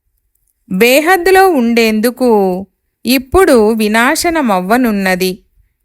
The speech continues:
మేము వాపస్ ఇంటికి వెళ్ళాలి. పావనంగా అయ్యే మేము ఇంటికి వెళ్తామని గమనముండాలి.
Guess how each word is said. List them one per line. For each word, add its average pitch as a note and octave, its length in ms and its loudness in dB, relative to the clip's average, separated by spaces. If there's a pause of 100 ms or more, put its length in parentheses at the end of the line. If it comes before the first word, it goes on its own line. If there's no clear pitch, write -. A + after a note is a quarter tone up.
(140)
మేము B3 800 2
వాపస్ A3 720 0
ఇంటికి B3 400 -4
వెళ్ళాలి. F#3 720 -2 (760)
పావనంగా D4 760 0
అయ్యే C4 840 0 (140)
మేము A#3+ 360 0
ఇంటికి A3 460 -2
వెళ్తామని G3+ 1040 -2
గమనముండాలి. F#3+ 1300 -2